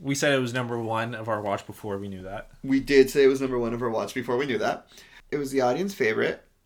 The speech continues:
Speaker 2: It's been bought by Apple T V Plus for fifteen million dollars. The last time that, <laughs> the last time that Apple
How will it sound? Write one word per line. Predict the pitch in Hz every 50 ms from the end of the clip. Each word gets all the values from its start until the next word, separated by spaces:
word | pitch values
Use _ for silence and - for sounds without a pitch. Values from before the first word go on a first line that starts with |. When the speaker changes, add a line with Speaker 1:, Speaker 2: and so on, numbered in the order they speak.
| _ _ _ _ _ _ _ _ _ _ _ -
Speaker 2:
It's | - 127 127 123 127 123 117 - -
been | - 143 139 135 131 117
bought | 117 120 127 151 151
by | - 156 143
Apple | - - 139 139 - 160 156
T | - 160
V | 151 156 160
Plus | 156 - 156 147 143
for | - 143
fifteen | 139 - 135 135 - - 147
million | 139 139 151 165 170
dollars. | 147 120 113 110 120 165 190 - - - - _ _ _ _ _
The | - - 117
last | 120 123 120 123 123 - -
time | 151 147 147 147 147 147
that, | 147 143 143 -
<laughs> | - 139 131 - 170 160 143 135 - - 165 139 - -
the | - 123
last | 131 143 156 151
time | - 202 175
that | 160 151 131
Apple | 147 156 151 151 139